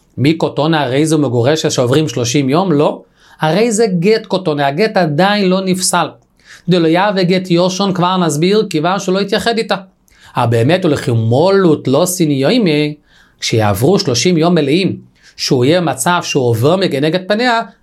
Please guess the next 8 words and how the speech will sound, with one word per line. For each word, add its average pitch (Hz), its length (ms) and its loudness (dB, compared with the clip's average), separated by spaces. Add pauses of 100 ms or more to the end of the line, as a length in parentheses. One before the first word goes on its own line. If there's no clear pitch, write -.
(100)
אז 226 240 -2
הווה 208 200 0
גיטה. 165 260 0 (400)
זה 208 160 2
שואל 202 300 0
לחובו, 170 320 0
אל 196 80 0
לחובו, 208 540 0